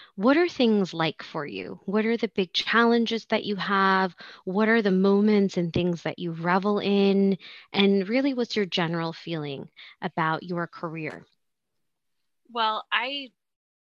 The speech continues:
Speaker 2: believe that I have the best job in the world. I feel so grateful for my journey and the job that I get to show up to every day. And really, that is because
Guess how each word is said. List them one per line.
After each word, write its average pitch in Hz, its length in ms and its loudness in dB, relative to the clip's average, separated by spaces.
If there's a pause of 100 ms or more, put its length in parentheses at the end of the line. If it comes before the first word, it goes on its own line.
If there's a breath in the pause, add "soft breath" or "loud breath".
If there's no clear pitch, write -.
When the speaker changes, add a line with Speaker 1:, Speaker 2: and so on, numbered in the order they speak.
(100)
Speaker 2:
believe 175 400 -12
that 180 100 -6
I 170 220 -6 (120)
have 160 120 -12 (100)
the 180 140 -14
best 160 280 -14
job 151 360 -16 (260)
in 180 140 -14
the 170 100 -16
world. 151 460 -20 (200)
I 202 140 0
feel 226 300 -10
so 185 320 -6
grateful 196 680 -12 (100)
for 175 520 -10
my 165 140 -14
journey 254 580 -8 (480 loud breath)
and 185 280 -4
the 196 80 -8
job 180 360 -4
that 190 120 -10
I 180 80 -4
get 180 200 -8 (140)
to 175 380 -12
show 180 280 -6
up 110 200 -10
to - 180 -10
every 165 240 -10
day. 160 380 -12
And 190 180 -12
really, 233 220 -10
that 202 200 -2
is 214 140 -8
because 175 640 -14